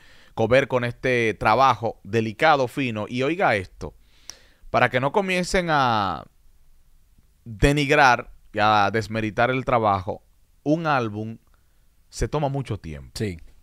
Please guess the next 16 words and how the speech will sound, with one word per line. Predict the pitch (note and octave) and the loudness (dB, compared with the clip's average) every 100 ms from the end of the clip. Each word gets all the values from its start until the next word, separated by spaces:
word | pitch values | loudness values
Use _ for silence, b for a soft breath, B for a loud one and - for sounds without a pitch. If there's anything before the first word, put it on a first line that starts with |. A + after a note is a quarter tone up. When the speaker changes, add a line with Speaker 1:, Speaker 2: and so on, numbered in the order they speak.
| - | -16
Speaker 2:
real. | F#2 D#2+ | -14 -14
Speaker 1:
O | - - - - | -16 -20 -20 -8
sea, | B2 A2 | 0 2
hay | A2 | 2
artistas, | G#2 - A2+ G2 - G#2+ G2 | 0 -4 -6 -6 -4 -4 -4
productores | - G2+ G2 - G#2+ G#2 G#2 G2 | -6 -6 -6 -4 0 2 0 -2
que | - G2+ | -6 -4
pasan | G#2+ G2+ G2+ | -4 -2 -4
mala | G2+ F#2+ | -4 -4
noche, | F#2 G2+ G2+ - - G2+ F#2+ F#2 F#2 F2 | -4 -6 -8 -8 -6 -4 -4 -4 -6 -8
el, | G#2 F2+ - | -12 -12 -8
los | G#2 | -8
que | - A#2 | -2 -2
hacen | - A2+ | -2 -4
los | G#2+ | -6
videos. | G2+ G2+ G2 | -6 -4 -4